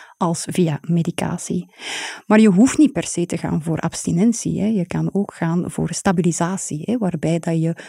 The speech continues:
je gebruik onder controle houdt, hè, maar zonder dat je volledig gestopt bent met het gebruik.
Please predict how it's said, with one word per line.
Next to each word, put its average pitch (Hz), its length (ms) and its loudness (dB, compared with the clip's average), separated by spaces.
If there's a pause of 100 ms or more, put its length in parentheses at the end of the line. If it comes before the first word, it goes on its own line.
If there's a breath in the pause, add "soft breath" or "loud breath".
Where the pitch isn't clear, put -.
(100)
je - 120 -4
gebruik 165 480 -2
onder 196 280 4
controle 180 640 0
houdt, 226 340 -4
hè, 233 120 0
maar 175 180 0
zonder 180 300 0
dat 185 120 2
je 180 100 2
volledig 185 460 0
gestopt - 480 -4
bent 165 280 -2
met 170 140 2
het 165 140 -4
gebruik. 160 440 -8